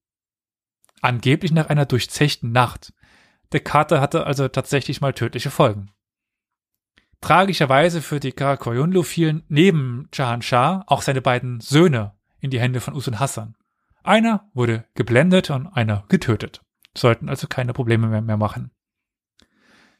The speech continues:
Vierzehnhundertneunundsechzig wurde dann ein weiterer Sohn Jahan Shahs besiegt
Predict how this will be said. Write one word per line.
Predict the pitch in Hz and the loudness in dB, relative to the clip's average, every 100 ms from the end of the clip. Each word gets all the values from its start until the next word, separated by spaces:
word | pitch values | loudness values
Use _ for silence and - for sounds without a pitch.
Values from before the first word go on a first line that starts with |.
| _ | _
Vierzehnhundertneunundsechzig | - 165 165 151 151 - 143 170 156 156 - 147 | -4 -2 0 0 0 2 4 4 4 0 0 -6
wurde | 135 131 | -2 -2
dann | 139 | -4
ein | 120 107 | -2 2
weiterer | 160 170 156 | 2 4 0
Sohn | 143 147 143 | 2 0 0
Jahan | 147 139 | 0 -2
Shahs | 139 139 135 | 2 0 0
besiegt | - 113 165 196 - | -2 0 0 0 -6